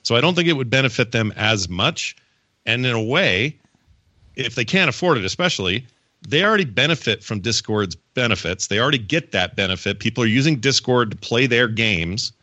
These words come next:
So I don't know what they would actually gain in buying it other than they could say, "Well, we now own Discord."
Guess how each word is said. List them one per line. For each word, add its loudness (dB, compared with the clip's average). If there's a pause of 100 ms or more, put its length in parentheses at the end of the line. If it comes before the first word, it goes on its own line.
(400)
So -2
I 4
don't 2
know 2
what 2
they 2
would 0
actually 0
gain 0
in -2
buying 0
it 0
other 0
than 0
they 4
could -4
say, 0
"Well, -2
we 2
now 0
own 2
Discord." -2